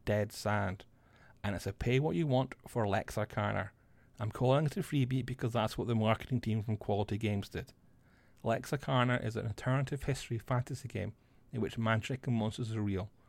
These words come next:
and the Roman Empire used magical foresight to prevent its collapse. Players in Lex Arcana are magical experts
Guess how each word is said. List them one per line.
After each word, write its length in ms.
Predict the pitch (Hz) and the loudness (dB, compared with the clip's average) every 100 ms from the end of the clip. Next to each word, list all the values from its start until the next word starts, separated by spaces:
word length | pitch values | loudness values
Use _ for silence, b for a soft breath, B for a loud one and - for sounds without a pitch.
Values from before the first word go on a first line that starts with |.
| b b - | b b -2
and 120 | 110 | 2
the 80 | 104 | 4
Roman 320 | 110 135 139 | 6 6 6
Empire 460 | 135 131 127 120 117 | 4 4 4 4 4
used 240 | 113 107 | 2 2
magical 460 | 110 110 117 123 139 | 4 4 2 -2 -4
foresight 680 | - 151 135 - 123 143 - | 0 2 2 2 0 0 -6
to 100 | 120 | -8
prevent 520 | 107 104 104 104 - | -6 -2 0 0 -2
its 160 | - - | -10 -6
collapse. 560 | 113 104 98 - - - - b b b b - | -2 0 -2 -8 -16 -20 -20 b b b b -6
Players 460 | 120 127 151 139 | 2 4 4 2
in 100 | 127 | 2
Lex 240 | 127 - - | 2 0 -4
Arcana 480 | - 123 113 113 117 | -2 2 2 2 0
are 80 | 110 | 0
magical 540 | 107 107 127 160 165 147 | 2 2 2 0 0 0
experts 580 | 147 - 135 - - | 0 0 0 0 -6